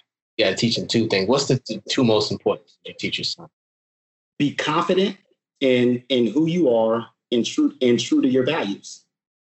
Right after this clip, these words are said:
Speaker 2: Those would be the two lessons. Be confident in who you are and true to your values. I think that both of those lessons pretty much en-, encompass, encompass everything. You know, it, it is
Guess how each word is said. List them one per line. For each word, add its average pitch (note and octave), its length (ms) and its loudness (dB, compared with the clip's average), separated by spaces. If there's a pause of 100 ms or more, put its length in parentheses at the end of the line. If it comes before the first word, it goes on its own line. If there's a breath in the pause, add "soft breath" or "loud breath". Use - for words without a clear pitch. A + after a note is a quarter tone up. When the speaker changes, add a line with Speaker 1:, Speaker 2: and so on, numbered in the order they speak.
(120)
Speaker 2:
Those D3+ 220 2
would D3+ 80 -2
be D#3 100 2
the C#3+ 80 0
two D#3+ 140 0
lessons. C3 320 0
Be - 160 -2
confident F3+ 460 0
in E3 60 0
who D#3 140 2
you D3 260 0
are A#2 360 0
and A2 160 2
true D3 180 0
to C#3 80 2
your B2+ 160 2
values. G#2+ 400 0
I A#2+ 80 2
think C3+ 220 2
that A#2 180 -2
both F3 300 2
of D#3+ 120 0
those C#3 300 0
lessons A2+ 760 -6 (520)
pretty G3+ 140 4
much D#3 160 2
en-, C3+ 180 -2
encompass, C3+ 960 0 (400)
encompass C3+ 440 0
everything. E3 420 0 (240)
You C3+ 120 0
know, B2+ 220 4
it, B2+ 320 2 (220)
it D#3 140 6
is B2+ 520 2